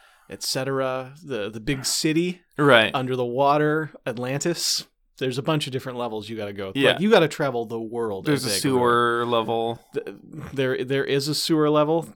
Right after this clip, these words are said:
Speaker 1: There, there is.
Speaker 2: Yeah.
Speaker 1: Um, but Eggaru can walk on sewage.
Speaker 2: Okay. Um, now, you've created a character who doesn't seem to have any sort of, like, magic firepower,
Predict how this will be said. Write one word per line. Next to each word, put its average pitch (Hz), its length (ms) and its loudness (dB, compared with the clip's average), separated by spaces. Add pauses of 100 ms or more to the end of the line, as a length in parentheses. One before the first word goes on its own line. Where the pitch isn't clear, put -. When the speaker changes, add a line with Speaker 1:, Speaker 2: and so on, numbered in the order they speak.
Speaker 1:
There, 120 260 -2
there 120 300 -4
is. 127 580 -4
Speaker 2:
Yeah. 127 300 -4 (260)
Speaker 1:
Um, 107 560 -10 (100)
but 113 340 -6
Eggaru 120 460 -4
can 110 380 -12
walk 110 320 -8
on 101 220 -12
sewage. - 420 -12 (360)
Speaker 2:
Okay. - 180 -6 (840)
Um, 131 920 6 (220)
now, 127 600 4 (300)
you've 165 240 0
created 147 340 6
a 120 80 -2
character 120 400 0
who 123 160 -4
doesn't 127 340 2
seem 127 240 -4
to 120 100 -6
have 107 280 4
any 107 160 -4
sort 110 220 -8
of, 110 100 -8
like, 107 200 -6
magic 104 380 -6
firepower, - 760 -8